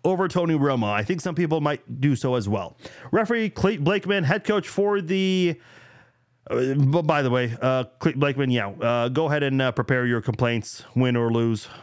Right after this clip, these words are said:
'cause you know some, uh, Chiefs haters are gonna complain about the refs after this game.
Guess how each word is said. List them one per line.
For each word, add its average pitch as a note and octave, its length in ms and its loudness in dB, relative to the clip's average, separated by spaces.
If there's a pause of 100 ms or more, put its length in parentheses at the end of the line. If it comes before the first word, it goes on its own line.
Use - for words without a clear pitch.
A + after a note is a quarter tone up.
(160)
'cause A2+ 180 -2
you A#2+ 100 4
know B2 100 0
some, A#2 320 0
uh, A2 480 -2
Chiefs A#2 220 -4
haters A2+ 280 2
are G#2+ 40 2
gonna G#2 120 0
complain G2 360 -2
about F#2+ 180 -2
the G#2 60 -6
refs G#2 200 -4
after G#2 240 -6
this G2+ 160 -4
game. G#2+ 200 -4